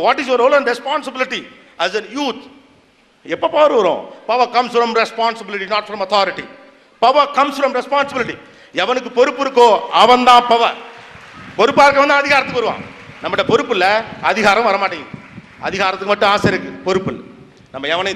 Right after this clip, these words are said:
தலைவனாகவும் ஏத்துக்க மாட்டேங்கிறோம், எவனுக்கு தொண்டனாகவும் இருக்க மாட்டேங்குது. நீங்க தொண்டனா இருந்தா தான் தலைவனாகலாம், தலைவனா இருந்தா தான் தலைவனை உருவாக்கலாம். தலைவனாவதற்கு தயாராகு, அவ்வளவுதான். That is the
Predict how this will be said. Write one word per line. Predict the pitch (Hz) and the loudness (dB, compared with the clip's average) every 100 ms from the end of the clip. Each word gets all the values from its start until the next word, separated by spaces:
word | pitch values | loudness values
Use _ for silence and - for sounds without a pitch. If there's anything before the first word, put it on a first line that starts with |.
| 185 | -2
தலைவனாகவும் | 208 220 220 220 | -2 -2 0 0
ஏத்துக்க | 226 240 | -2 -2
மாட்டேங்கிறோம், | 247 294 277 131 - - 160 | -2 0 0 0 -6 -6 -2
எவனுக்கு | 185 160 - | -2 -4 -4
தொண்டனாகவும் | 202 220 214 202 196 | -2 0 -2 -2 -6
இருக்க | 180 | -8
மாட்டேங்குது. | 160 139 104 - - _ _ _ 139 | -6 -8 -10 -20 -20 _ _ _ -12
நீங்க | 160 156 - - | -8 -6 -6 -2
தொண்டனா | 220 247 233 220 | 0 2 2 0
இருந்தா | 208 196 190 | -2 -2 -2
தான் | 196 190 180 180 | 0 0 -2 -2
தலைவனாகலாம், | 202 214 190 185 185 160 - - - - - | -2 0 0 0 0 -2 -6 -18 -20 -12 -4
தலைவனா | 175 220 226 214 208 | -2 0 0 0 0
இருந்தா | 196 208 196 196 | -2 -2 -2 0
தான் | 196 190 | 0 0
தலைவனை | 190 214 208 196 | -2 0 0 0
உருவாக்கலாம். | 196 202 180 185 147 - 196 | 2 2 2 -2 -4 -2 0
தலைவனாவதற்கு | 208 247 254 233 208 214 208 208 - 190 | 2 2 2 2 0 0 -2 -4 -2 2
தயாராகு, | 208 208 196 175 127 143 | 4 4 2 0 -2 -2
அவ்வளவுதான். | 190 196 202 156 - - - | 0 2 0 -2 -6 -18 -4
That | 196 226 | -2 0
is | |
the | 233 | 0